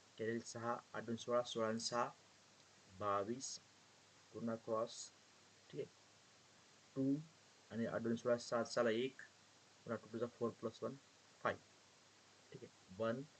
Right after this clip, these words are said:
सोळा, सात साला एक, अ, सहा आणि एक सात, हा नऊ, हा आठ आणि सेवन. म्हणजे आपला आणि पॉइंट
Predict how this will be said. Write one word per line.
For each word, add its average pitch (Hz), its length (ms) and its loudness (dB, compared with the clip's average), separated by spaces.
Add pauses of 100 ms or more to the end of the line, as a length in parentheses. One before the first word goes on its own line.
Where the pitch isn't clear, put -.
(380)
सोळा, 110 320 0
सात 113 240 0
साला 113 260 0
एक, 113 340 -2
अ, 101 160 2
सहा 117 560 -2 (320)
आणि 95 120 -8
एक 104 120 -12
सात, - 680 -2
हा 113 160 2
नऊ, 107 640 -12 (1000)
हा - 60 -6 (140)
आठ 113 300 0
आणि - 280 -20
सेवन. 98 340 -2 (400)
म्हणजे 110 140 -8
आपला 110 220 -2
आणि 110 160 0 (160)
पॉइंट 139 240 0